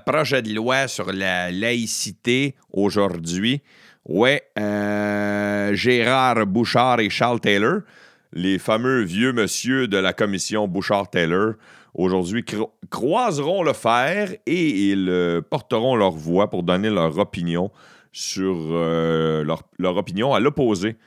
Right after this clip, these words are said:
du projet de loi sur la laïcité. Alors, ça se passe aujourd'hui. Il y en aura dans les prochaines journées aussi des gens qui vont venir témoigner. Le fameux, euh, navire Apollo. Ouais, le navire qui fait,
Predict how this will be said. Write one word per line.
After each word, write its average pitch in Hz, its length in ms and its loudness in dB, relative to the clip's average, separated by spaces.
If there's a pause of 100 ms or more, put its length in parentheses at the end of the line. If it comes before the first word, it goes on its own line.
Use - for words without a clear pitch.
(160)
du - 120 -14
projet 85 280 0
de 78 60 -6
loi 95 160 0
sur 82 160 -4
la 80 160 0
laïcité. 82 560 -2 (180)
Alors, 85 220 -4
ça 85 120 -4
se - 60 -6
passe 107 220 -2
aujourd'hui. 92 480 -2 (300)
Il 73 80 -4
y 87 100 2
en 87 140 0
aura 98 240 2
dans 92 160 0
les 90 240 2
prochaines 92 320 -4
journées 90 220 -2
aussi 87 140 -8
des 85 140 0
gens 87 100 -2
qui 90 60 -2
vont 85 80 -2
venir 90 160 -4
témoigner. 85 420 -2 (800)
Le 95 100 0
fameux, 220 400 2
euh, 117 200 4
navire 180 600 0 (100)
Apollo. 131 500 2 (1120)
Ouais, 143 180 0
le 98 140 0
navire 131 440 0
qui - 80 -18
fait, 139 320 -2